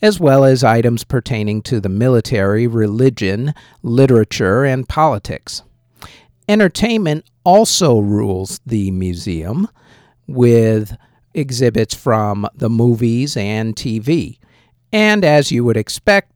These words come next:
the museum also has an extensive collection of artifacts concerning music. The museum boasts Chuck Berry's pink Cadillac, for instance, also stage costumes worn by Parliament Funkadelic, among others,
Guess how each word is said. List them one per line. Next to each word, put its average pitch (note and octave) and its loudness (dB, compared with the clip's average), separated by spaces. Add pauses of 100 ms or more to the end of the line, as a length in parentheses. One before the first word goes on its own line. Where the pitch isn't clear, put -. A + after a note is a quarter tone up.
the E3 -4
museum C3 0
also G#2 -2
has F#2+ -4
an G2+ -6
extensive F#2 -8
collection G2+ -6
of G#2 -8
artifacts E2 -6
concerning B2 -6
music. A3 0 (720)
The F#3 2
museum D#3 4
boasts B2+ 0 (160)
Chuck C3 -2 (100)
Berry's A2+ 0
pink G#2 -6
Cadillac, F2 -6
for F#2 -2
instance, G2 -6 (140)
also A2 -2
stage - -2
costumes C3+ -4
worn D3+ 0
by C3+ 4
Parliament B2 0
Funkadelic, A2+ -4
among F#2 -6
others, B2 -4